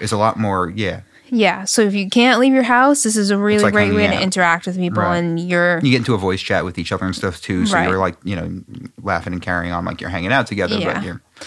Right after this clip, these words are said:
Speaker 1: staying
Speaker 2: I've
Speaker 1: in your
Speaker 2: also
Speaker 1: house.
Speaker 2: seen, um, when the team, so there's also a Quiplash coming out in this fall. So, um,
Speaker 1: So
Speaker 2: the
Speaker 1: that wouldn't
Speaker 2: Jackbox
Speaker 1: have any differences, or that's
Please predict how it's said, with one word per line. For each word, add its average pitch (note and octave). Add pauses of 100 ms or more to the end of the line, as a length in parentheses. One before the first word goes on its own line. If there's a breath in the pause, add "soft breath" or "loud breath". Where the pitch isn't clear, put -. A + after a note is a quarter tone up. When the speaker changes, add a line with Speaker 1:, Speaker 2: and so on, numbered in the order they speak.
(300 loud breath)
Speaker 1:
staying -
Speaker 2:
I've B3+
Speaker 1:
in -
your C#4+
Speaker 2:
also -
Speaker 1:
house. F4+
Speaker 2:
seen, C#4
um, G#3+ (540)
when G3+
the G3+
team, G#3+
so G#3
there's A3
also B3+
a A#3+
Quiplash G#3
coming G3+
out G3+
in -
this F#3
fall. E3+ (320 loud breath)
So, F#3
um, E3+ (360)
Speaker 1:
So G#3+
Speaker 2:
the -
Speaker 1:
that G3
wouldn't G#3
Speaker 2:
Jackbox A3
Speaker 1:
have G#2
any G2
differences, B2
or F#2+
that's F#2